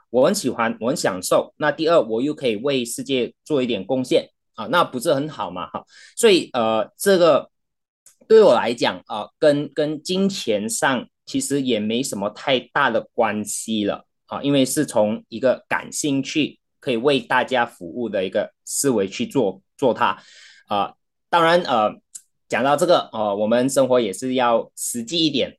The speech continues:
哦，你不可以只是做，呃，volunteer 吧哈，你不可能只是每天做 charity，<laughs>不收钱，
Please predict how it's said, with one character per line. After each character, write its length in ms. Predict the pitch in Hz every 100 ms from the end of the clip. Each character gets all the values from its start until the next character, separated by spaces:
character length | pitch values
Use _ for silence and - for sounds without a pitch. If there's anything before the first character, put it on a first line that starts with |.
| _
哦， 220 | 113 82 98
你 240 | 120 107
不 140 | 104 156
可 120 | 143
以 100 | 113
只 120 | 107
是 180 | 135 127
做， 580 | - 143 127 110 - - _
呃， 280 | 92 87 - 113
volunteer 640 | 131 135 139 - 139 123
吧 140 | 95
哈， 160 | 85 104
你 100 | 101
不 100 | 117
可 100 | 139
能 140 | 127
只 140 | 117 110
是 220 | 127 123
每 140 | 110 107
天 120 | 117
做 160 | 147
charity， 600 | 123 139 131 135 135 139 139 - -
<laughs> 200 | - -
不 80 |
收 260 | 147 143 127
钱， 440 | 120 104 95 98